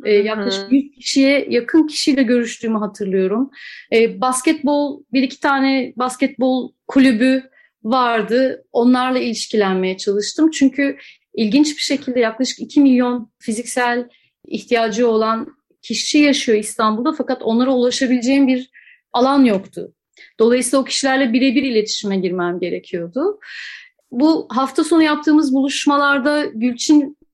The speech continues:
Speaker 1: ve Muhsin çok yardımcı oldu. Diğer arkadaşların hani bu gruba, e, entegre olmasında sağ olsunlar.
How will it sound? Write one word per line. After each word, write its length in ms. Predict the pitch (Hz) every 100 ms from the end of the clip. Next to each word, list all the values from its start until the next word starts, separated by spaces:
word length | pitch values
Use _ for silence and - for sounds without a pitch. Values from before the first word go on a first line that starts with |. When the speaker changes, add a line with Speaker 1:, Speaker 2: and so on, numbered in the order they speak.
| -
Speaker 1:
ve 180 | 254 262
Muhsin 600 | 254 262 - 294 254 -
çok 240 | - 262 254
yardımcı 500 | 226 214 214 196 226
oldu. 260 | 208 202
Diğer 200 | 220 240
arkadaşların 840 | 220 214 220 208 208 - 202 202 214
hani 260 | 208 202
bu 100 | 196
gruba, 460 | 190 214 196 202 196 _ _
e, 100 | 196
entegre 680 | 190 190 - 208 208 208 202
olmasında 600 | 196 190 190 196 196 196
sağ 320 | 196 208 196
olsunlar. 540 | 196 196 208 233 339